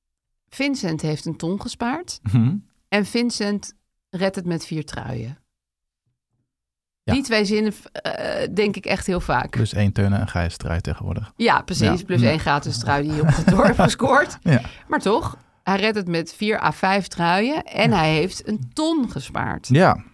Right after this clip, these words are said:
Speaker 1: En hij heeft een leven met kinderen en een vrouw en vakanties. En, eh, een huis in Amsterdam.
Speaker 2: Hm.
Speaker 1: En dat kan dus allemaal.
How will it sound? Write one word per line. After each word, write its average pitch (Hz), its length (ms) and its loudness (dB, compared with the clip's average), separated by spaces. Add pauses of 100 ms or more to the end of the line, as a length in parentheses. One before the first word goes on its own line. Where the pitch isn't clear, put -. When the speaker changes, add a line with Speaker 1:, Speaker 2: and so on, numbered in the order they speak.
(200)
Speaker 1:
En 208 180 2
hij 202 160 4
heeft 196 240 2
een 156 160 0
leven 175 640 0 (360)
met 139 200 -4
kinderen 196 760 2
en 120 120 0
een 131 120 2
vrouw 165 580 2
en 123 200 -2
vakanties. 185 1040 0 (560)
En, 143 380 0
eh, 135 600 0
een 190 120 -2
huis 196 640 4
in 214 200 0
Amsterdam. 214 960 2
Speaker 2:
Hm. 160 160 2 (960)
Speaker 1:
En 247 360 0 (480)
dat 226 180 -2
kan 247 200 0
dus 156 160 -2
allemaal. 120 640 -2